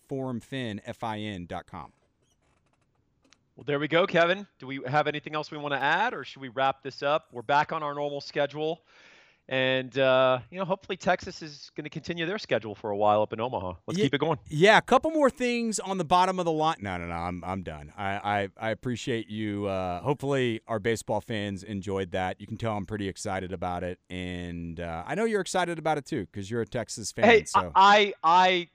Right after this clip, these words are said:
Speaker 2: play a cer-, I, look, some of it, some of my role that I play is
Speaker 1: Hmm.
Speaker 2: also based in truth, as you well know.
Speaker 1: Mm-hmm.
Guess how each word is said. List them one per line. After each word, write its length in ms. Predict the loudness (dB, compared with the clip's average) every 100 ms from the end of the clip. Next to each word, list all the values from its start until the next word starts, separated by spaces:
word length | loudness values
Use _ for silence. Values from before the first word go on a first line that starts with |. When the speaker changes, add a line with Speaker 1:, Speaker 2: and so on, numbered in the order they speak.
| _
Speaker 2:
play 300 | -4 0 0
a 40 |
cer-, 320 | -2 -6 -8 -4
I, 140 | -4 -2
look, 260 | 0 -2 _ _
some 240 | -2 0
of 100 | -2
it, 100 | -4 -12 _ _
some 280 | -4 -2 0
of 80 | 0
my 160 | 2 2
role 560 | 0 0 0 -2 -6 _ -6
that 100 | -2
I 120 | -2
play 520 | -2 -2 0 0 -4 -10
is 100 | -4
Speaker 1:
Hmm. 60 |
Speaker 2:
also 240 | -2 -2 -6
based 340 | -2 -2 -4
in 80 | -14
truth, 440 | -18 -14 -12 -12 -8
as 160 | -8 -8
you 100 | -4
well 160 | -2 0
know. 220 | -2 -4
Speaker 1:
Mm-hmm. 360 | -6 -8 -6